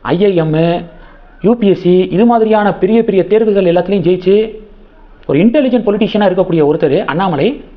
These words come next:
இவங்க சொல்ற மாதிரி லஞ்ச பணம் அப்படின்னா அவர் பேர்ல எதுக்காக சொத்து வாங்க போறாரு?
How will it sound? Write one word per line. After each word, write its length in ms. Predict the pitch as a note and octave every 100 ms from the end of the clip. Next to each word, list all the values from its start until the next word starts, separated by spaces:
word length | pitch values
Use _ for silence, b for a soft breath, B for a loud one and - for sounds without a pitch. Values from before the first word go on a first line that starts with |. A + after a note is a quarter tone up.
| - - - - -
இவங்க 260 | G3 G3
சொல்ற 40 | G3+
மாதிரி 240 | G3+ G3
லஞ்ச 240 | E3+ G3+
பணம் 300 | F#3 F#3 F#3 D3+
அப்படின்னா 360 | C#3+ A#2+ A3 - B
அவர் 260 | E3+ A#3+
பேர்ல 160 | A#3 A#3+
எதுக்காக 320 | G3 G3+ F#3
சொத்து 180 | E3+ E3
வாங்க 260 | D#3 C3+ C3
போறாரு? 220 | A#2